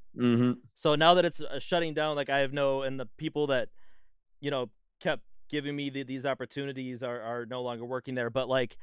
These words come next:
Speaker 2: I was able to use the studios there for six fucking years, bro.
Speaker 1: That's
Speaker 2: Six
Speaker 1: insane.
Speaker 2: years. From tw-, uh, January twenty fourteen to, like,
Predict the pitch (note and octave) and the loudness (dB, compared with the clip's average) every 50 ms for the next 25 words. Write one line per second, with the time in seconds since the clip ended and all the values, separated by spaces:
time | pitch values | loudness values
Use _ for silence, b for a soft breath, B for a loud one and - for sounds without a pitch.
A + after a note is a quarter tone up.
0 | b b b b b b - - B2+ C#3 D#3 F#3+ A3 A#3+ A3+ G#3+ G3 D3+ - - | b b b b b b -2 4 8 10 10 10 10 8 8 6 6 4 4 4
1 | C#3+ D#3 D#3+ D#3+ F#3+ F#3 - - D#3+ C#3+ B2 A#2+ C3 C3+ C#3+ D#3+ E3 D#3+ E3 D3 | 4 4 4 4 2 0 0 0 -2 -2 -2 -2 -2 0 0 0 -2 -4 -8 -12
2 | - - C#3+ - - - D#3+ D#3 E3 E3+ F3+ F#3 F#3+ F#3+ E3 E3 F3+ F#3+ G3 G#3+ | -6 -6 -6 -6 -4 -4 -2 0 2 4 4 4 4 2 0 2 4 4 4 4
3 | G#3+ G#3+ - - - - - - - _ _ - - - - - D3+ - - - | 2 0 -4 -6 -8 -8 -10 -14 -16 _ _ -20 -20 -4 0 2 2 2 2 0
4 | - - G3+ G3+ - - - - - - - - - F#3 F3 E3+ - F3 E3 D#3 | 4 4 4 2 2 -6 -8 -10 -12 -14 -16 -2 2 2 2 2 2 -2 -2 -4
5 | C#3+ F#2+ B2+ D3 D#3 D3+ C3 G#2 F#2 - - - - A2 A2+ G#2+ A2 - _ _ | -6 -6 0 2 2 2 2 2 -2 -6 -10 -6 -2 -2 -2 -2 -2 -6 _ _
6 | _ - - - - A#2+ A#2 - - - A#2 A2 G2+ G#2 - - - - - - | _ -20 -6 2 6 6 6 6 4 -2 -4 -4 -4 -6 -8 -8 -6 -6 4 6
7 | G3+ G#3+ G#3+ - - - - - E4+ F#4+ G4 G4+ G4+ G4+ G#4 G#4+ A4 A4+ A#4 A#4 | 6 6 6 2 -4 -6 0 2 2 2 2 0 0 0 2 4 8 10 10 12
8 | A#4 A#4+ A#4+ A#4+ - G#4 - - - - - - - _ _ - - - - - | 12 12 10 8 6 0 -4 -6 -8 -10 -12 -16 -20 _ _ -20 -20 -20 -20 -20
9 | - - - - - - - F3+ F#3 F3 E3 D3+ - - - - - - - - | -20 -20 -20 -20 -20 4 8 8 8 8 8 2 -2 -6 -8 -8 -8 -6 -6 -2
10 | D#3+ D#3+ F3+ - E3+ E3 D3+ C#3 B2 C#3+ E3 F#3 G3+ A3+ A#3 A3+ A3+ A#3 A#3 A3+ | 4 4 4 6 6 2 2 2 4 6 8 8 8 8 8 10 10 10 10 8
11 | G#3+ - - F#3+ F#3+ G3+ G#3 G3 - G#3+ G#3 F#3+ - - F#3+ F#3 G3 G#3 A3+ A3+ | 8 6 4 6 6 6 4 6 8 6 6 6 4 2 4 4 6 4 4 2
12 | b b b b b b b - - - F#3 F3 F3 E3+ E3 D#3+ - - | b b b b b b b -10 4 6 6 10 10 10 10 10 6 2